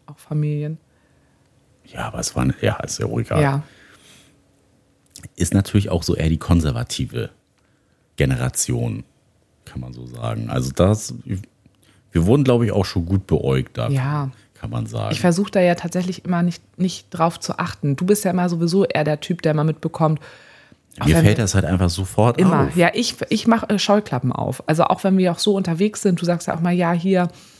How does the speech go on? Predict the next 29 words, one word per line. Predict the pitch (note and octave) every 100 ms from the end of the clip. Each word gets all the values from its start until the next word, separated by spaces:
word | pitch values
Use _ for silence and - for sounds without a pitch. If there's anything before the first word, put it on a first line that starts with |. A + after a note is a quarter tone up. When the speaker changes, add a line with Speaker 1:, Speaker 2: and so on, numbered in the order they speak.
| _ _ _ _ _ _
Speaker 1:
da | - E3+
hat | F3 F3+ - F3+
jemand | F#3 E3+
einen | F#3
Finger | A3 F3+
auf | E3
uns | E3+ F3
gezeigt, | - E3 F3+ F3
da | D#3
kennt | E3 - F#3+
uns | - E3+ -
jemand | F#3 E3+ D#3+
und | - D#3+
so. | E3 D#3+
Und | D#3 -
ich | -
bin | D#3
immer | D3 C#3+
so | D3 C#3+ C#3 - - -
Scheuklapp-, | D#3 D#3 - D3+ - D#3+ - E3+
Scheuklappen | - F3 E3+ D#3+ D#3
auf, | D3
ich | D3
will | -
das | D#3 D3
immer | C#3+
gar | B2+
nicht | B2+ -
mitbekommen. | C3 C3+ - B2+